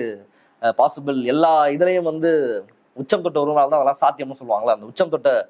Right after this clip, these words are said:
ஒருவன் தான் இவர். இவருடைய வேலை அப்படின்றது எல்லா இடத்துலயுமே தன்னுடைய சுயநலம் சார்ந்து மட்டும்தான். இது வந்து மக்களுடைய பிரச்சனை, மக்களுக்காக நம்ம பேசுறோம், இல்ல யார் பாதிக்கப்பட்டிருக்கா, நம்ம யார் பக்கம் நிக்கணும், எது அறம் அப்படின்ற எந்த ஒரு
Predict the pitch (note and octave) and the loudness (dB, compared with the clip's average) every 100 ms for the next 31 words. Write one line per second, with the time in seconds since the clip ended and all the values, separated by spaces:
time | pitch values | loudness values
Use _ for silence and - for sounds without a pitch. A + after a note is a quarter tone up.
0 | _ _ _ C3 C#3+ C#3 C#3+ B2+ G#2+ - | _ _ _ 0 0 0 -2 -2 -6 -6
1 | D3 F#3+ - _ _ _ - C#3+ C#3 C3+ | 0 0 -2 _ _ _ -6 -2 0 0
2 | C#3+ G3 G3 F#3 C#3 D#3 C#3 C3+ F#3+ G#3 | 2 2 0 0 -2 -2 -6 -2 -2 -2
3 | - B2+ D#3+ F#3 E3 D#3 D3+ F#3 D3 C#3 | -4 -2 2 2 0 -4 -4 -2 -2 -2
4 | C#3 F#3+ G#3 F#3+ D#3 D3 C#3 B2+ A#2+ C#3+ | -2 2 2 2 0 -2 -2 -6 -10 -2
5 | C#3 C#3 C3 B2 C#3 C3+ - F3+ D3+ C3+ | 0 0 -4 -8 -2 -2 0 -2 -4 -6
6 | B2+ C3 C3 B2 - E3 D#3 C#3 C3+ B2 | -6 -6 -6 -8 -2 0 2 0 -2 -6
7 | A2 A#2 B2+ B2 A#2+ - _ - C3 C#3+ | -8 -6 -8 -4 -4 -4 _ -4 0 2
8 | F3 D3 E3 E3+ D#3 A#2+ A2+ A#2+ B2 A#2 | 2 2 0 -2 -10 -16 -2 0 0 0
9 | B2+ F#3 - E3 - C#3+ C3 A#2 D#3+ - | 2 2 0 -6 -2 -2 -2 -8 -12 -4
10 | F#3+ D3 C#3 _ _ _ _ _ C#3+ F3+ | -2 -2 -6 _ _ _ _ _ -2 2
11 | A#3+ D#3+ E3+ F3 C3 D3 C#3+ D3 F#3 B2+ | 2 4 2 2 -2 -2 -2 0 0 -2
12 | D#3 F#3 F3+ D3+ | -4 0 0 -2